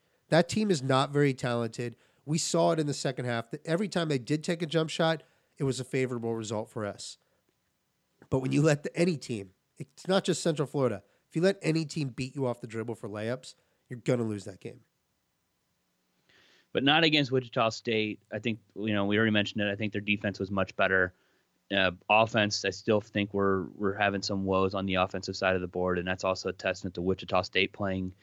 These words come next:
Speaker 2: playing, playing good defense. Um, it's, it's just, oh,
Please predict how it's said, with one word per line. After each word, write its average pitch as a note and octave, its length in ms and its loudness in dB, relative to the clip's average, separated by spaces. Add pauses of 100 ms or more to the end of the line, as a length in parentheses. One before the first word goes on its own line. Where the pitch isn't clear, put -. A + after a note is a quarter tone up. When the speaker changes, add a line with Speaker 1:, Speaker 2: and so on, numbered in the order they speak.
(340)
Speaker 2:
playing, F#2+ 260 4 (240)
playing F#2+ 260 0
good F2+ 140 -4
defense. F#2 640 0 (640)
Um, F2 440 4 (2250)
it's, - 420 -8
it's A2 160 2
just, C3 240 2 (240)
oh, A#2 340 0